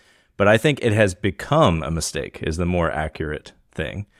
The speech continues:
Is, like, hooks are really complicated. Like, J S X has never looked good, in my opinion. Like, yes, it's really powerful, but, like, it doesn't look good to me. And I think things like Vue and Ember, and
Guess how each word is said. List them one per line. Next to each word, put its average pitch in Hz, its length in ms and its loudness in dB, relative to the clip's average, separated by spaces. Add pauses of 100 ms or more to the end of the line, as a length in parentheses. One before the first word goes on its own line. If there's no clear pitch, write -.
(260)
Is, 90 180 0
like, 85 220 0
hooks - 380 0
are 143 80 4
really 127 220 6
complicated. 98 880 4
Like, 82 440 -4
J 117 240 6
S 123 160 4
X 110 200 4
has 80 140 0
never 90 300 2
looked 80 240 -6
good, 76 200 -6
in 85 180 -8
my 78 140 -4
opinion. 80 520 -8
Like, 80 300 -4
yes, 101 340 4
it's 92 200 -4
really 90 220 0
powerful, 98 680 2
but, 87 160 2
like, 82 220 0
it 90 80 -6
doesn't 107 340 0
look 85 400 0 (160)
good 80 280 -2
to - 100 -16
me. 92 240 -12 (300)
And 98 100 4
I 101 80 6
think 101 240 2
things 107 220 2
like 90 140 4
Vue 101 580 4
and 80 420 -4
Ember, 90 500 2
and 80 340 0